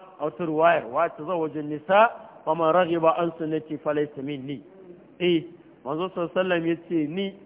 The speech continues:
wannan magana ya faɗe ta ni lokacin da wasu sahabbai guda uku suka ce suka zo suka ɗau wani rikici,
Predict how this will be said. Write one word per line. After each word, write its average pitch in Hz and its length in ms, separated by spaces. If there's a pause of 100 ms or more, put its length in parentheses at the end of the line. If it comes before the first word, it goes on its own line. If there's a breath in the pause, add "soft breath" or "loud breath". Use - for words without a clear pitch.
wannan 202 280
magana 185 340
ya 190 120
faɗe 175 420
ta 160 80
ni 131 200 (380)
lokacin 180 420
da 175 60
wasu 175 300
sahabbai 165 540 (440)
guda 180 420
uku 214 260
suka 165 480 (460)
ce 185 260
suka 185 280
zo 175 260
suka 156 280 (120)
ɗau 185 200
wani 185 220
rikici, 190 580